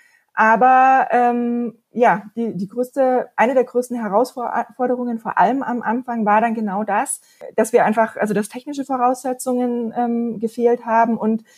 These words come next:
die Jugendlichen bisweilen auch gar keinen Zu-, Internetzugang hatten.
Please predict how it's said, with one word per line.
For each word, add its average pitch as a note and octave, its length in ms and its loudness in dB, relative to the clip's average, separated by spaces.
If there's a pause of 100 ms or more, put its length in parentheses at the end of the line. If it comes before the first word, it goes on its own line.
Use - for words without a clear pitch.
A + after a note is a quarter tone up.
(140)
die A3 60 -2
Jugendlichen A3+ 420 2
bisweilen G#3 300 2
auch G3+ 120 -2
gar G3+ 100 -6
keinen G3+ 220 -8
Zu-, - 260 -10
Internetzugang F3+ 720 -4
hatten. F#3 360 -10